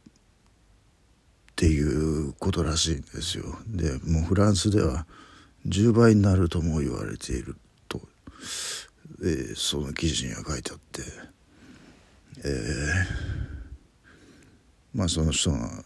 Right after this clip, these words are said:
あの、ヨーロッパ、そのコロナ明けて行って、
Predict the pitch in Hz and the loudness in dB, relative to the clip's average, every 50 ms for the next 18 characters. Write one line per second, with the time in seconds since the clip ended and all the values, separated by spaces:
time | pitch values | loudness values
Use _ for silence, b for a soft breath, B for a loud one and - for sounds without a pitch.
0 | - - - 71 71 67 - 55 - 57 - - - - 64 73 78 76 73 73 | -16 -10 -6 -4 -2 -2 -2 -2 -4 -4 -6 -6 -8 -4 -2 0 0 2 0 0
1 | - - _ - 73 67 - - - - _ _ _ _ _ B B B B B | -2 -4 _ -4 -4 -4 -4 -6 -10 -14 _ _ _ _ _ B B B B B
2 | B B B B B B _ _ _ _ _ _ _ - - 85 76 73 71 - | B B B B B B _ _ _ _ _ _ _ -8 -4 -2 0 0 -2 -2
3 | - 80 76 76 78 78 78 73 76 73 - - 87 85 - - - - 104 101 | -2 0 0 2 2 2 2 0 0 -2 0 0 0 0 0 0 4 4 6 6
4 | 87 92 92 - - _ _ _ _ - - 101 98 - 131 | 6 4 0 -2 -6 _ _ _ _ 2 4 6 6 6 4